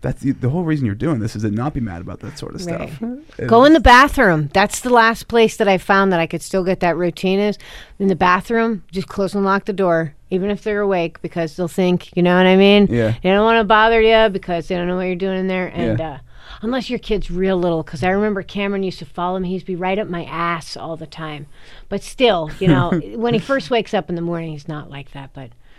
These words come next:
Speaker 2: but yeah, I had, uh, uh, sem-, uh, I'd wake up in the morning. I'd actually wake up because I was, uh, I, I started going through this inspiration period, right, where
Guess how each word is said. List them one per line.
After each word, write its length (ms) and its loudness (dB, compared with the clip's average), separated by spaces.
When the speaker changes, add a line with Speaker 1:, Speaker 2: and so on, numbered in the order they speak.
Speaker 2:
but 120 -2
yeah, 380 4
I 120 2
had, 380 0
uh, 40 -2
uh, 60 -6
sem-, 240 -2
uh, 200 -8
I'd 200 -2
wake 220 0
up 100 -4
in 80 -8
the 60 -4
morning. 280 -2
I'd 120 0
actually 380 0
wake 260 -2
up 180 0
because 480 -2
I 240 2
was, 600 -2
uh, 280 -6
I, 180 -6
I 80 -8
started 300 -4
going 260 2
through 200 -2
this 260 -6
inspiration 920 -4
period, 580 -6
right, 340 -2
where 460 -6